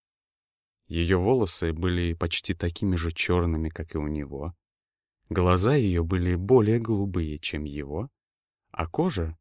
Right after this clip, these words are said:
приятного бронзового оттенка.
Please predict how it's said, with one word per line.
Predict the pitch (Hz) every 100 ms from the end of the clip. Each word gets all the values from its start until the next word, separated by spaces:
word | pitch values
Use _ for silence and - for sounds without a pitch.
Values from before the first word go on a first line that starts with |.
| _ _ _ _
приятного | 87 85 82 127 - 147 143 131
бронзового | 131 98 85 85 85 82 85 85 82
оттенка. | - 90 - _ - 80 73 - -